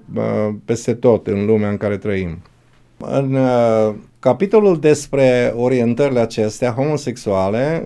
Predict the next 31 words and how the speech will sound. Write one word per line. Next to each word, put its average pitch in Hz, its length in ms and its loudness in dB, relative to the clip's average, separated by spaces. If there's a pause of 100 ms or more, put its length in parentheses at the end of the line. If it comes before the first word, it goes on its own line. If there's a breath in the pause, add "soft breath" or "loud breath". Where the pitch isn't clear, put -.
(100)
există 131 400 -2
puncte 120 600 -2
care 131 200 -2
au 120 60 0
fost 127 240 -4
citite 131 380 -8
de 117 140 -4
cardinalul 110 520 -4
Erdő. 131 400 0 (500 soft breath)
În, 139 320 0
uh, 135 360 4
punctul 175 300 -2
cincizeci, 147 520 2
cincizeci 135 480 -2
și 135 140 -4
unu, 165 640 0
uh, 127 280 2
cincizeci 131 300 -2
și - 140 -6
doi, 117 240 0
care 147 180 0
se 127 180 -4
referă 120 320 0
exact 131 400 0
la, 110 520 2
uh, 101 60 -4 (260)
în 123 180 0
document 120 560 -2
la 107 320 0
acest 113 320 -6
aspect, 113 540 -4